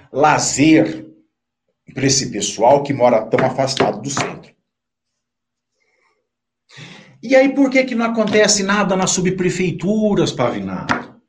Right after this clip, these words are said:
Porque São Paulo é muito grande, por isso que existem as subprefeituras. Porque a subprefeitura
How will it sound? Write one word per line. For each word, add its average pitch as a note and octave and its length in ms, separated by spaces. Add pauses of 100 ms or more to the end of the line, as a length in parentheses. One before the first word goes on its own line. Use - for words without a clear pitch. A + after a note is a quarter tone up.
Porque A2+ 480 (220)
São B2+ 260
Paulo G3 400 (140)
é A2+ 80
muito - 240
grande, D#3 540
por F3 140
isso A3 160
que G#3 60
existem F#3+ 380
as F#3 60
subprefeituras. F#3+ 1300 (1300)
Porque F#4+ 300
a E4 100
subprefeitura C#4 1400